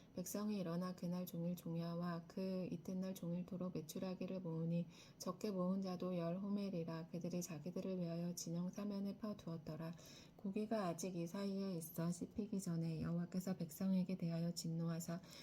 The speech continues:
심히 큰 재앙으로 치셨으므로 그곳 이름을 기브롯 핫다아와라 불렀으니, 욕심을 낸 백성을 거기 장사함이었더라. 백성이 기브롯 핫다아와에서 행진하여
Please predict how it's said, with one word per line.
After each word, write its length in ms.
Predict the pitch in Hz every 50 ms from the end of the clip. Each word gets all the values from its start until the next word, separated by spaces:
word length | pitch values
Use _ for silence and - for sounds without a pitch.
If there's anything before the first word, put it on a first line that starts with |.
| - -
심히 260 | - - - 240 226 233
큰 340 | 233 - - 240 226 226
재앙으로 600 | 220 - 180 175 170 180 175 175 165 170 170 170 160 - - - - - - - - - - - - - - - - - - -
치셨으므로 800 | - - 233 214 226 226 240 - - 185 175 170 170 175 170 170
그곳 360 | - 190 175 - 196 190 -
이름을 480 | 170 170 175 175 175 175 180 185 170
기브롯 520 | - - 190 180 - 185 185 196 196 196 190 -
핫다아와라 1400 | - - 220 220 - - - - 208 214 208 208 - 254 214 175 170 170 175 175 170 160 160 160 170 - 190 190
불렀으니, 640 | - 165 165 165 175 180 - - 165 165 165 165 156
욕심을 480 | 151 151 151 - - 190 190 190 190 185
낸 120 | 180 180 180
백성을 520 | 175 165 - - - 175 170 175 180 175
거기 220 | - 160 160 - 175
장사함이었더라. 1200 | 175 - 165 160 175 - 185 180 175 170 170 175 170 175 175 180 175 - - 156 156 165 147 165 170 - - - - - - - - -
백성이 500 | - 196 190 - 220 214 214 220 220 220 214
기브롯 480 | - 180 180 - 196 196 196 196 196 -
핫다아와에서 1040 | - 190 190 - - - 202 202 196 175 175 175 180 185 180 165 165 165 - 180 180 180
행진하여 720 | 185 185 196 190 - 208 202 190 175 165 165 170 175